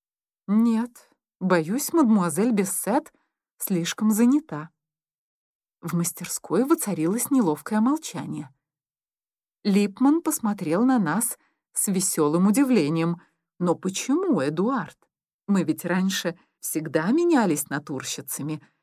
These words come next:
Я просто подумал..." "Нет". Липман опустил глаза, разглядывая носки ботинок. "Как скажешь, Эдуард. Был чрезвычайно рад встрече, мадмуазель".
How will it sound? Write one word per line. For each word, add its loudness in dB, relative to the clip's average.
Я -2
просто -2
подумал..." 2
"Нет". -2
Липман 0
опустил -2
глаза, 0
разглядывая 2
носки 0
ботинок. -6
"Как -4
скажешь, -4
Эдуард. -2
Был 4
чрезвычайно 0
рад 0
встрече, -4
мадмуазель". -2